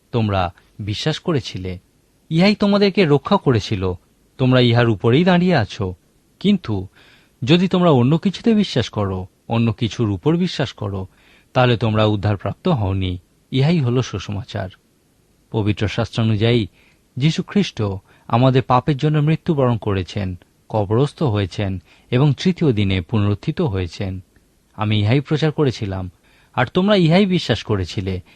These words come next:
ইহাই তোমাদেরকে রক্ষা করেছে।" প্রথম করিন্থীয় দুই অধ্যায় সাধু পৌল বলেছেন, "আমি মনে স্থির করিয়াছিলাম,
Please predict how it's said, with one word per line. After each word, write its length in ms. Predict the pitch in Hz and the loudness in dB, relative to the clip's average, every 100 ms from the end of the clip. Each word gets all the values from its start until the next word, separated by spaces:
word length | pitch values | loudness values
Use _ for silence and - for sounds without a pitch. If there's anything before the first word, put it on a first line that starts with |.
| _ - | _ -2
ইহাই 260 | 120 147 | 2 4
তোমাদেরকে 480 | 147 151 143 147 156 | 2 2 2 2 2
রক্ষা 300 | 147 - 147 | 0 0 -2
করেছে।" 500 | 120 98 90 - 104 - _ _ _ _ _ | 0 -4 -4 -8 -10 -12 _ _ _ _ _
প্রথম 280 | 123 113 107 | -6 -2 -2
করিন্থীয় 440 | - 101 95 107 | -2 -2 -2 -4
দুই 260 | 92 110 110 | -2 0 0
অধ্যায় 240 | 104 107 | 0 -2
সাধু 260 | 98 107 104 | -2 -2 -2
পৌল 240 | 95 110 | -2 -2
বলেছেন, 520 | 98 104 117 135 110 85 _ _ _ _ _ | 0 0 0 0 0 -2 _ _ _ _ _
"আমি 240 | 139 160 156 | 2 4 4
মনে 280 | 147 175 | 4 4
স্থির 300 | 160 - 208 | 2 0 -2
করিয়াছিলাম, 720 | 185 123 110 101 117 104 95 | 2 2 4 2 0 0 -2